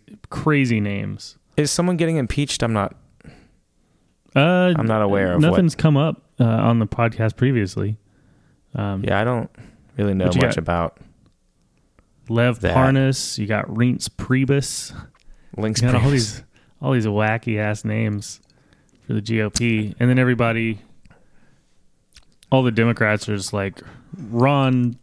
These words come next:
Speaker 1: Stapleton."
Speaker 2: <laughs>
Speaker 1: Nothing interesting whatsoever.
Speaker 2: All right. Uh, let's see. Um, more coronavirus impeachment, coronavirus impeachment.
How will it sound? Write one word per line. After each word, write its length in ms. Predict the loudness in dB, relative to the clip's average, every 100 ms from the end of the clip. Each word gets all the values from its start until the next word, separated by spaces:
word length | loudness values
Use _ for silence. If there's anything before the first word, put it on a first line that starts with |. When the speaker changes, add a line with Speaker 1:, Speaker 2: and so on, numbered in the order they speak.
| -20 _ -16
Speaker 1:
Stapleton." 840 | -6 -2 -2 -2 -8 -10 -12 -16 -20 _ 0
Speaker 2:
<laughs> 800 | 0 0 -2 0 -2 -4 -2
Speaker 1:
Nothing 380 | 0 2 2 2
interesting 440 | 2 0 -4 -4 -6
whatsoever. 540 | -8 -10 -12 -12 -16 -18 _ _ -20 _ _ _ -14 -14 _ _ -2 -2 -2 -6 -8 -16 -20 -20 -20 -4 0
Speaker 2:
All 500 | 2 4 2 2 2
right. 400 | 2 0 -2 -4
Uh, 520 | -2 0 -2 -2 -4 -4
let's 340 | -6 -6 -8 -10 -10
see. 720 | -6 -4 -4 -4 -4 -6 -10 -8
Um, 600 | -4 -4 -4 -4 -8 -10 -18 -20 -20 _ _ _ _ _ _ _ _ _ _ _ _ _ _ _ -10
more 320 | -4 -2 -2
coronavirus 800 | -2 0 2 0 0 0 0 -2
impeachment, 520 | -4 -2 -4 -2 -4
coronavirus 680 | 0 -2 0 0 0 0 -2
impeachment. 640 | -4 -2 -2 -2 -2 -2